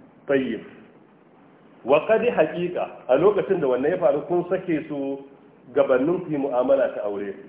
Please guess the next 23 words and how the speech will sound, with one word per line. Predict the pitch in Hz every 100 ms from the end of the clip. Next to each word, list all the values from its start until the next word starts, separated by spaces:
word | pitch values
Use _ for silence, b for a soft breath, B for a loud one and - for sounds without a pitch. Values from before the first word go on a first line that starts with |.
| -
Amma | 131 156
a | 202 185
wannan | - 262 226 160
hali | 165 170
wa | 165 -
qad | 180 185 -
faradtu | 156 143 170 -
lahunna | 151 123 117 151 143 131 -
fariida. | 113 107 131 123 98 92 - _ _ _ _ _ _ -
Bambancin | 165 202 247 247 208
sa | 180
da | 151 139
aya | 160 190 196 170
ta | 170
baya | 165 170 160
shine | 196 190 175 175 - - -
a | 170
can | 185 185 185
baya | 185 202
ba | 170
ku | - -
faɗi | 135 143
fari-, | 131 127